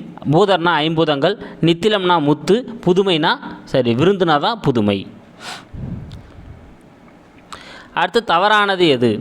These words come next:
நாவலம்பழம், சாமுந்தம் எனும் உயிர் பொன். ஓகேங்களா? ஆமாங்க, நாவலம்பழம் அப்படின்னா சாமுந்தம் எனும் உயிர் பெண். அதாவது பார்த்தீங்கன்னா அந்த தலைக்கோல் சா-, தயாரிக்கிறாங்க இல்லையா? So, தோல்வி அடைஞ்ச அந்த மண்ணோட அந்த, அந்த மண்ணோட அந்த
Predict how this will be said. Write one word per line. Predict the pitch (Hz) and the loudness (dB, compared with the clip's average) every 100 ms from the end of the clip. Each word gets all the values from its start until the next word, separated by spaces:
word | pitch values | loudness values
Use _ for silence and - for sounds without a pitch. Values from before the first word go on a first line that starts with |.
| - - - - - - | -6 -10 -10 -14 -8 0
நாவலம்பழம், | 151 185 233 240 226 185 156 107 - | 4 6 6 4 4 2 2 -2 -12
சாமுந்தம் | - 185 214 240 240 226 202 | -2 4 4 4 0 0 0
எனும் | 175 165 | 0 2
உயிர் | 170 208 | 4 2
பொன். | - 156 135 110 | 2 0 0 -2
ஓகேங்களா? | 156 151 156 160 151 | -2 0 0 0 0
ஆமாங்க, | 160 160 139 | 0 0 0
நாவலம்பழம் | 139 170 202 196 175 165 | 2 2 2 2 0 2
அப்படின்னா | 143 143 220 | 0 0 -2
சாமுந்தம் | - 170 196 208 190 180 | 2 2 4 2 2 0
எனும் | 156 165 | 0 2
உயிர் | 151 139 | 2 2
பெண். | 135 123 | -4 -2
அதாவது | 147 180 175 | 0 2 2
பார்த்தீங்கன்னா | 156 165 185 | 0 2 0
அந்த | 151 | 2
தலைக்கோல் | 165 226 214 190 | 0 0 0 0
சா-, | 175 165 165 156 | 0 0 0 0
தயாரிக்கிறாங்க | 160 170 165 151 147 | 0 0 0 -2 0
இல்லையா? | 147 180 - - - | 0 -2 -6 -14 -4
So, | 170 | -2
தோல்வி | 160 196 214 | 2 2 2
அடைஞ்ச | 190 180 | 0 0
அந்த | 175 160 | 0 0
மண்ணோட | 156 185 175 170 233 - - - | 0 2 2 2 -2 -6 -10 -4
அந்த, | 156 156 151 143 135 131 127 123 - - - - - - - - - - - - - - - - - - - _ - - - - - - - - | 0 2 4 4 4 4 2 -2 -14 -20 -20 -20 -20 -20 -20 -20 -20 -20 -20 -20 -20 -20 -20 -20 -20 -20 -20 _ -20 -20 -20 -20 -20 -20 -14 -4
அந்த | 180 175 | -2 0
மண்ணோட | 175 214 196 190 | 0 2 2 2
அந்த | 170 | 2